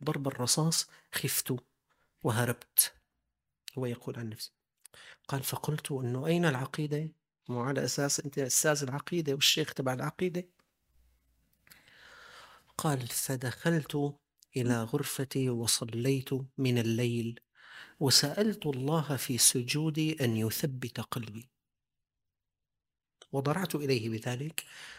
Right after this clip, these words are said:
فلما كان من الغد ومضيت إلى الجهاد في سبيل الله ثب-، ثبت،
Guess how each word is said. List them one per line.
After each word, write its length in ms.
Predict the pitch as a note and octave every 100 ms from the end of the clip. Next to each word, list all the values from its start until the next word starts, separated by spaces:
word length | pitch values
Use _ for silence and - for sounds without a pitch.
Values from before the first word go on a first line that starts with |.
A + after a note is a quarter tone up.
| -
فلما 500 | - E3 G3 E3+ D3+
كان 380 | D3+ D3+ D3 B2+
من 120 | A#2+
الغد 440 | A#2 C3 E3 D3+ - _ _ _ _ - - - -
ومضيت 680 | C#3 B2+ B2+ D3+ D#3 D3
إلى 500 | C3 - C#3 B2+ A#2 A#2+
الجهاد 420 | A2+ A2+ A#2+ C3+
في 160 | - B2
سبيل 280 | - C3+
الله 120 | C#3+ C3+
ثب-، 480 | - G#2+ - -
ثبت، 500 | - C3+ A#2+ - -